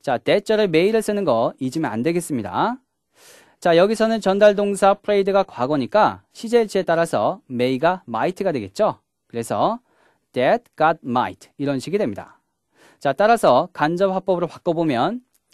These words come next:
"I prayed that God might forgive me" 이렇게 하면 되겠습니다.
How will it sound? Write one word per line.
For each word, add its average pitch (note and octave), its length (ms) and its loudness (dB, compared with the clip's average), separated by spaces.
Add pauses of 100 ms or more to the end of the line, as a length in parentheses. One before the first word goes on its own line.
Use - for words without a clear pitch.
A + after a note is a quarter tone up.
(280)
"I F#3+ 320 -2
prayed F#3 420 -2
that C#3+ 340 2 (400)
God D#3+ 280 0
might D#3+ 400 0
forgive D3 480 -4
me" G2+ 240 -10 (100)
이렇게 B2+ 300 -8
하면 C#3+ 220 -4
되겠습니다. A2 420 -10